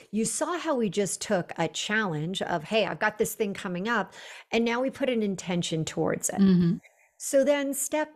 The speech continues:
Speaker 1: two is you literally need to change your channel. If we're gonna be bringing in these amazing, elevated, perfect clients for you, we want to change the channel and take you from your energy level where you are right now
Speaker 2: Mm-hmm.
Speaker 1: and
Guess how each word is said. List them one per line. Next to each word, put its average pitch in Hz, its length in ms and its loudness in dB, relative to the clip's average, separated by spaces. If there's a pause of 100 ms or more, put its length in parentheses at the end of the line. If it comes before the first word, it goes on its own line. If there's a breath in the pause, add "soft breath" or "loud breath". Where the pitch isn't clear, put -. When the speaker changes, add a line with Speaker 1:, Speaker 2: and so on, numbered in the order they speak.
Speaker 1:
two 214 640 0
is 175 260 0
you 190 160 -2
literally 190 600 0
need 165 260 0
to 156 40 -4
change 151 400 -2
your 156 120 2
channel. 143 520 -2
If - 140 -4
we're 214 80 4
gonna 254 160 0
be 196 140 2
bringing 226 640 0
in 185 420 -2
these 185 340 0
amazing, 202 1080 0 (160)
elevated, 190 720 0 (340 loud breath)
perfect 339 580 0
clients 185 480 -4
for - 160 -2
you, 160 460 0 (460 loud breath)
we 277 340 4
want 233 560 -2
to - 100 -6
change 160 540 -2
the 180 100 0
channel 196 520 0
and 160 140 -2
take 226 380 0
you 240 100 0
from 196 300 -2
your 175 180 0
energy 202 460 -2
level 214 400 0
where 202 100 2
you 190 220 2
are 165 160 0
right 165 240 -2
now 170 380 0
Speaker 2:
Mm-hmm. 190 360 6
Speaker 1:
and 269 100 -4